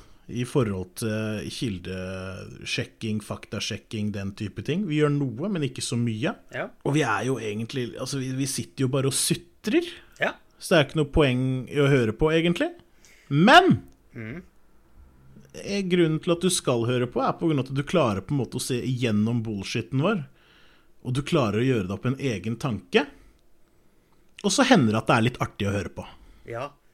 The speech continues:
Speaker 2: Sannsynligheten er til stede for at du humrer litt i løpet av de førti, drøye førti minuttene som du hører på.
Speaker 1: Det kan finne på å skje. Og med det sagt,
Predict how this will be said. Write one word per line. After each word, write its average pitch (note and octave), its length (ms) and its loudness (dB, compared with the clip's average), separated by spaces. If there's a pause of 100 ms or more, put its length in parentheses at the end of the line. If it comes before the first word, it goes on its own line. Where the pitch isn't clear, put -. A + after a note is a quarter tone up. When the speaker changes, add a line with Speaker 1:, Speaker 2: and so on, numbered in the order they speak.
(180)
Speaker 2:
Sannsynligheten D#3 720 -4
er C4 100 -2
til G3 80 -4
stede B2+ 320 -2
for C#3 160 0
at C#3 140 0
du D3+ 260 0
humrer A#2 400 -6
litt - 380 -10 (360)
i D3+ 80 -2
løpet B2 260 -2
av C3 80 -4
de C3+ 120 -4
førti, B2 360 -4 (300)
drøye B2 240 -2
førti A#2+ 300 -8
minuttene A#2 400 -8 (100)
som A#2+ 160 -14
du B2+ 80 -6
hører A2+ 160 -6
på. D#3 120 -4 (540)
Speaker 1:
Det D#3+ 200 2
kan E3 380 0 (420)
finne G#2+ 480 -2
på C#3 220 -2 (200)
å C3+ 160 -2
skje. D#3 380 2 (540)
Og D3+ 120 0
med E3 300 0
det F#3 200 8
sagt, - 720 0